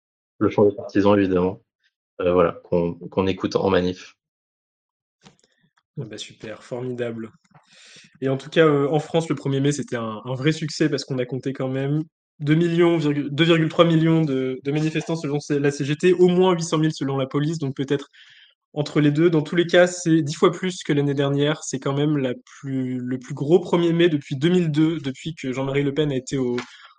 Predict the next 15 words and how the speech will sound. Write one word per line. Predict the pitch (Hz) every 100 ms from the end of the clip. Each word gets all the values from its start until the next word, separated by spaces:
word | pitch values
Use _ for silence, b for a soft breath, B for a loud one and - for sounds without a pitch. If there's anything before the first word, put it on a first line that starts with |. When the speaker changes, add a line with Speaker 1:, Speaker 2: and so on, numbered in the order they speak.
| _
Speaker 2:
au | 160
second | 147 165
tour. | 160 185
Donc | 156
c'est | 139 131
vraiment, | 139 156 170 156
euh, | 139 139
une | 135 127
vraie | 160
réussite, | 160 165 - 185
surtout | - - 160
qu'on | 160
a | 139
eu | 135 147 156
un, | 127 120